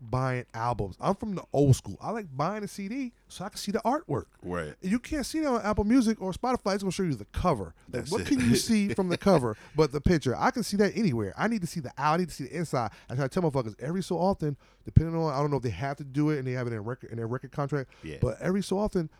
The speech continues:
Speaker 1: artists put the lyrics and the
Speaker 2: In
Speaker 1: artwork in the album cover.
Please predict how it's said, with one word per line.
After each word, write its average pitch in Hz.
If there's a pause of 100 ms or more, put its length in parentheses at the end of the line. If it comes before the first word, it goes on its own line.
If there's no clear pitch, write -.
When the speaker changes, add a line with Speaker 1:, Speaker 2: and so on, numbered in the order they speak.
(180)
Speaker 1:
artists 175
put -
the 160
lyrics 185 (220)
and 147
the 185
Speaker 2:
In 165
Speaker 1:
artwork 175 (100)
in 160
the 175
album 240
cover. 151